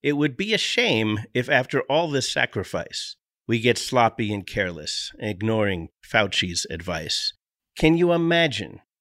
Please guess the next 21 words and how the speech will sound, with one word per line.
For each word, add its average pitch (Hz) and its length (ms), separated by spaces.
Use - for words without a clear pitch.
as 113 200
we're 110 160
close 131 420
to 131 140
the 110 220
end, 71 280
if 107 160
our 120 120
patience 185 600
runs 92 280
out 87 340
and 101 180
we 92 140
infect 95 480
our 104 140
best 95 320
friend, - 440
our 87 220
uncle, 104 560
our 85 160
aunt, 110 400